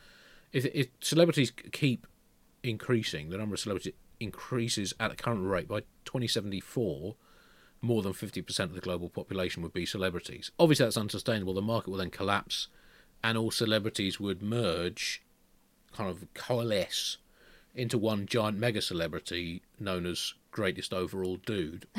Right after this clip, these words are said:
or to use the better known acronym, God. Um, now, obviously, that term's a bit of a relic, using dude from the more patriarchal times. But I think, I mean, dude is gender neutral these days, isn't it? I think. But anyway, the, but, but the point is that the, that whole process then begins again from this,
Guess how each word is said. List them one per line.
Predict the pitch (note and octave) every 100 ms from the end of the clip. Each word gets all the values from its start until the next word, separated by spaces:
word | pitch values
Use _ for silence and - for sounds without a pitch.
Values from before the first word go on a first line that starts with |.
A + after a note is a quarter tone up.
| A3
or | F2+
to | -
use | F#2
the | F2
better | - F2+ F2+
known | F2
acronym, | F2 - F2 E2+ E2 -
God. | G2+ D#2+ - - F#3 G3 - G#3+ -
Um, | B3 F3+ A#3+
now, | A#3 B3+
obviously, | A#3+ -
that | G3 -
term's | G2 E2+
a | F2
bit | E2
of | F#2+
a |
relic, | F#2 F2+ F2 - - _ - -
using | A#2+ F#2 F2
dude | - F2+ F2
from | F#2
the | F2+
more | F2
patriarchal | - G2+ E2+ F#2+ F2+ - F2
times. | G2 D#2+ -
But | A#2+
I | C#3
think, | F#3 -
I | -
mean, | C3+
dude | B2 C#3
is | F#2+
gender | - A2 F#2
neutral | A2 C3+ -
these | D2+ D2+
days, | D#2
isn't | -
it? | B2+
I | -
think. | C#3 - - - - -
But | D#3
anyway, | F3+ F2+
the, | F#2+
but, | - D3+ A#2+ C#3 -
but | E3+
the | D#3+
point | G3+ F3+ F#2+
is | F#2 - -
that | - C#3 -
the, | B2+ -
that | B2+ C#3 -
whole | D3 B2+
process | - C#3 B2 F#2+
then | - A2+ G#2
begins | G2+ G#2+ G2+
again | G2+ C3+ A#2 E2
from | - G2+ F2
this, | F2+ - -